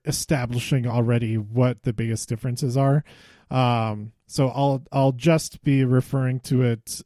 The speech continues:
um, if it's a, a new version of a, of a task that was originally in the U K.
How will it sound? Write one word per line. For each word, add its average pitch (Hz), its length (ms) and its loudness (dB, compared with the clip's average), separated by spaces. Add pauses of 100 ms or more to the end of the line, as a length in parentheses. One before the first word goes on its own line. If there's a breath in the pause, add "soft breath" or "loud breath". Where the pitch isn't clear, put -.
um, 117 420 -4
if 139 220 0
it's - 460 -6 (120)
a, 123 160 0 (120)
a 135 100 2
new 127 260 4
version 117 480 0
of 110 160 -6
a, 107 180 -8
of 98 580 -8
a 113 80 -6
task 113 300 -8
that 110 80 -6
was 101 140 -8
originally 101 480 -8
in 92 80 -12
the 98 80 -12
U 98 160 -8
K. 92 300 -12